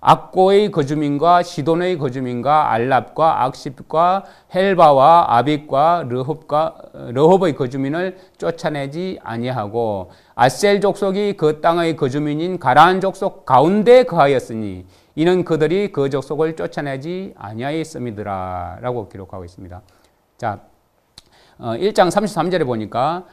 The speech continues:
납달리도 베세메스의 거주민과, 어, 베다나스의 거주민을 쫓아내지 아니하고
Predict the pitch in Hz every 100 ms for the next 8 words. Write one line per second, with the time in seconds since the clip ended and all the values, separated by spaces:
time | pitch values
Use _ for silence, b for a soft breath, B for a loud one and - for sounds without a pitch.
0 | b _ 127 - - 220 247 214 254 269
1 | 339 - - 143 - 190 196 190 220 180
2 | 156 156 156 151 165 190 196 214 b b
3 | 120 117 117 110 110 127 156 156 160 160
4 | 180 180 165 - 135 143 139 165 175 190
5 | 175 160 156 180 185 104 127 156 131 107
6 | 92 -